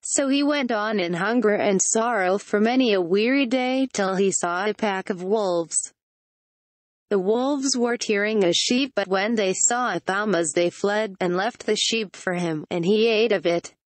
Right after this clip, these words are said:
And then he knew that the oracle was fulfilled at last. So he wandered no more, but settled, and built a town, and became a king again.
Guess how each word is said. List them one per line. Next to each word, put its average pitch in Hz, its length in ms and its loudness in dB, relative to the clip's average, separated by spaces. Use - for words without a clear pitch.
And 226 180 2
then 208 240 2
he 240 200 2
knew 262 240 4
that 196 180 0
the 190 180 2
oracle 202 580 -2
was 180 200 -2
fulfilled 202 600 -2
at - 120 -2
last. 190 680 -4
So 277 260 0
he 269 140 2
wandered 277 500 2
no 254 260 2
more, 196 640 2
but 190 160 0
settled, 185 540 0
and 196 260 0
built 220 320 -2
a 233 80 -2
town, 208 540 -4
and 202 160 -2
became 196 400 0
a 170 80 -2
king 208 260 0
again. 202 540 -2